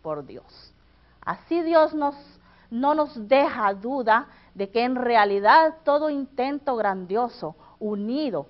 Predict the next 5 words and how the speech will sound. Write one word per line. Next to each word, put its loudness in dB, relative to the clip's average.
o -2
desunido -2
del -2
hombre 0
jamás 0